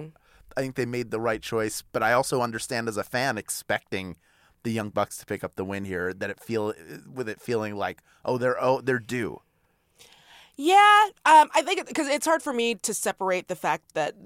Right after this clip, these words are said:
Speaker 1: the Bucks are also part owners in the company.
Speaker 2: Right.
Speaker 1: Um, and so I can't help but when you watch, and it, it's, it's so weird because it, it, it, it isn't happening with Cody as much.
Speaker 2: Yeah.
Speaker 1: Um, but for some reason, and I think it might just be because,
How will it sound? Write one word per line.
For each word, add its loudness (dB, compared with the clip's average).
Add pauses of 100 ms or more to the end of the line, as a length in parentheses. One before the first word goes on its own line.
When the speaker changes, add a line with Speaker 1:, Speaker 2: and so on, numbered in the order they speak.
(120)
Speaker 1:
the -4
Bucks -2
are 0
also -2 (140)
part -6
owners -6
in -12
the -10
company. -10 (160)
Speaker 2:
Right. 0
Speaker 1:
Um, 4
and -2
so 0
I 4
can't -6
help -4
but -2
when -6
you -8
watch, 2
and -2
it, -2
it's, -4
it's -10
so -2
weird -2
because -6
it, -6
it, -8
it, -6 (520)
it -4
isn't -2
happening -2
with -2
Cody 2
as -6
much. -6 (140)
Speaker 2:
Yeah. -2 (220)
Speaker 1:
Um, 4
but 2
for -2
some 2
reason, -2
and 2
I 0
think -6
it -6
might -4
just -8
be -4
because, -6